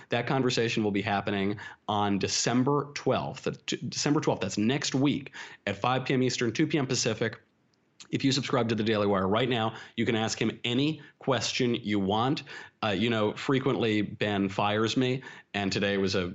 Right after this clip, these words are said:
very graphic version of that as the whole place burned up. And I'm, I'm gonna log in. I'm gonna ask him questions. I think you should too. It is a, it's a great opportunity. He's just gonna sit there and take 'em basically as they come in.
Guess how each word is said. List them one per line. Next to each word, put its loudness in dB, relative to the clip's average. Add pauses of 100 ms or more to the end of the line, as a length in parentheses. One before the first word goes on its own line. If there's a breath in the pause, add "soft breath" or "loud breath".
very 0
graphic 0
version 2
of -2
that 0
as -6
the -6
whole -2
place 0 (220)
burned 0
up. 0 (300 loud breath)
And 0
I'm, 2
I'm 4
gonna 4
log 0
in. 0
I'm 0
gonna 2
ask -4
him -2
questions. -2
I 0
think 0
you 0
should -4
too. 0
It 0
is -2
a, -2 (100)
it's -4
a -2
great 2
opportunity. 0
He's 2
just -2
gonna 2
sit 0
there 2
and -2
take 2
'em 0
basically 0
as -2
they 0
come 0
in. 2